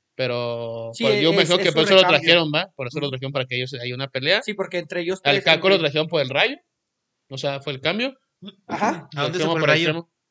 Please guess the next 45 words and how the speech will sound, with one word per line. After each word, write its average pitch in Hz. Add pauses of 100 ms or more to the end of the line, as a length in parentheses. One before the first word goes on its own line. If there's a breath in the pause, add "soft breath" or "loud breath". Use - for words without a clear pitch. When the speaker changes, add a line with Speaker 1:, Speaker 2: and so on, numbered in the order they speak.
(120)
Speaker 1:
No, 123
no 127
sale 135
que, -
Speaker 2:
No, 151
Speaker 1:
no 127
sale 135
que 180
Speaker 2:
no, 180
Speaker 1:
tenga -
Speaker 2:
no 190
Speaker 1:
equipo, 196
Speaker 2:
se 175
ha 214
Speaker 1:
¿eh? -
Speaker 2:
dicho 220
dónde 226
fue, 247
pero 160
se -
salió 165
el 170
equipo. 196 (460)
Que -
ojo, 175 (1040 loud breath)
aunque 190
tenga 196
un 214
plantel 220
limitado, 185
aunque 170
tenga 165
un 170
plantel 170
vasto, 151
tenga 220
lo 247
que 208
tenga 185
Juárez, 202 (1080)
gane 208
como 202
gane, 190
yo 147
estoy 147